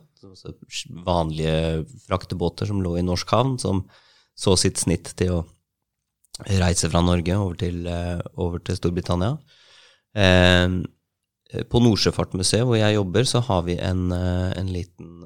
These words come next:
Åfjords seksæring. Det er en, eh, en robåt på en, eh, litt over ti meter, som, eh, med pl-, med plass til, eh, til seks årer da, eh, som ble rodd og seilet av, eh,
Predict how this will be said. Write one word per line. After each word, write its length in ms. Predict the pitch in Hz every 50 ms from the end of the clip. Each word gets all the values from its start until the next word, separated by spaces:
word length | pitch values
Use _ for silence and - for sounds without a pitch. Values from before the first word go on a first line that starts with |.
| _ -
Åfjords 840 | 87 87 82 82 - - 87 90 90 85 - - - - 92 92 92 -
seksæring. 720 | - - 90 - - - - 98 95 104 135 170 147 123 - -
Det 80 | 98
er 140 | 95 95 92
en, 300 | 92 92 90 90 90 90
eh, 460 | 87 90 87 87 87 87 90 90 87 87 87 - -
en 140 | - 92 92
robåt 500 | 87 90 87 87 87 98 98 - - -
på 200 | - 98 95 95
en, 220 | 95 95 95 92
eh, 220 | 95 92 92 92 92 90 - _ _ _ _ _ _ _ _ _ _ _ _ _ _ -
litt 160 | 101 92 -
over 120 | 95 92 90
ti 140 | - 95
meter, 380 | 95 92 90 - - 113 117 120 - -
som, 360 | - - 101 98 95 95 92
eh, 560 | 92 95 98 95 92 95 98 95 95 95 95
med 260 | 95 95 95 90 -
pl-, 160 | - 98 95
med 240 | 92 92 90 92 92
plass 220 | - 95 87 - -
til, 340 | - - 87 87 90 90
eh, 220 | 92 90 92 92 92 90 90 92 - _ _ _ _ _ _ _ _ _ _ _ _ _ _ _ _ _ _ _ _ _ _
til 120 | - 92
seks 340 | 90 - 92 - - 85 -
årer 320 | - - 92 90 85 87 90
da, 140 | 107 131 131 - _ _ _ _ _ _ - - _ _ _ _ -
eh, 420 | 98 95 95 90 92 92 92 90
som 160 | 90 - 98 98
ble 140 | 98 92
rodd 280 | 90 90 87 92 95 92
og 100 | 101 92
seilet 340 | - - 98 98 92 90 87
av, 360 | 90 113 117 104 95 95 92
eh, 180 | 95 95 95 98